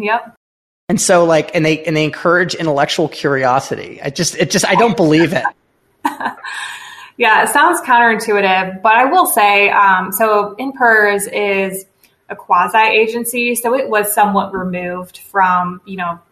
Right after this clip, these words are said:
Speaker 1: traditional state government. Um, there were still very many state elements to it.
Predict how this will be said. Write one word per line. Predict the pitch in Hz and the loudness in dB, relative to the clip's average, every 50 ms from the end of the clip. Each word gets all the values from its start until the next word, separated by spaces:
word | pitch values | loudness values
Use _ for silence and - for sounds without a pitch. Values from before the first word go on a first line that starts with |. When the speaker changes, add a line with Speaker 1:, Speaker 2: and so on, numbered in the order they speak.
| _ - | _ -18
Speaker 1:
traditional | - - 202 185 190 190 190 - 202 202 196 196 196 202 202 | -10 -8 -6 -6 -6 -6 -6 -6 -4 -2 0 2 2 0 -2
state | 202 - - 214 208 208 208 | -4 -6 -6 -4 -4 -2 0
government. | 220 220 214 220 226 226 233 240 240 240 233 - - _ _ _ _ _ _ _ _ _ - | 0 0 0 0 0 0 0 0 0 0 -2 -6 -12 _ _ _ _ _ _ _ _ _ -4
Um, | 196 185 185 185 | -2 -2 0 0
there | 190 196 | 0 -2
were | 202 196 | -2 -2
still | - - 240 226 214 190 | -2 -2 0 0 0 0
very | 196 190 196 190 | 0 0 0 0
many | 190 190 190 185 180 | -2 -2 -4 -6 -8
state | - - - - 208 202 202 190 - - - _ _ _ _ _ _ - | -8 -10 -8 -4 -2 0 0 -2 -2 -6 -12 _ _ _ _ _ _ -4
elements | - 202 202 202 202 208 208 214 226 220 - - - - | -2 0 2 0 0 0 -2 -2 -2 -4 -4 -4 -6 -6
to | - - - 220 220 269 | -10 -6 -2 0 2 2
it. | 339 359 349 - - - - | 2 0 -2 -6 -12 -14 -14